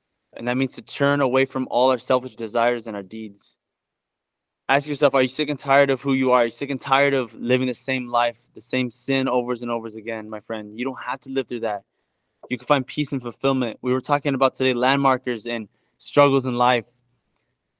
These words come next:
and how easy it was to get through because of the love of Christ and how he made it possible for us. But you're not gonna know that until you accept him into your life.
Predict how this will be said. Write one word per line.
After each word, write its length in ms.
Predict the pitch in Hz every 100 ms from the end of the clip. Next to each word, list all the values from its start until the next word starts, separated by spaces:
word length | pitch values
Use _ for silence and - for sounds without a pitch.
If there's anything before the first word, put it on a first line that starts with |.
| _ _ _ _ _ _ -
and 100 | 123
how 220 | 135 139
easy 280 | 156 143 147
it 80 | 135
was 220 | 135 131
to 120 | -
get 180 | 113 127
through 160 | 135 120
because 340 | 113 131 110
of 120 | 113
the 80 | 117
love 180 | 113 110
of 80 | 110
Christ 360 | 120 107 -
and 100 | 113
how 140 | 117 120
he 180 | 123
made 220 | 131 123 120
it 200 | 113 _
possible 400 | 123 123 120 110
for 180 | - 110
us. 320 | 101 - - _ _ _ _
But 100 | 127
you're 100 | 120
not 180 | 131 135
gonna 140 | 143
know 100 | 131 131
that 100 | 131
until 220 | 110 127
you 80 | 117
accept 360 | - 131 117
him 120 | 123
into 180 | 117 -
your 40 | 117
life. 340 | 113 104 -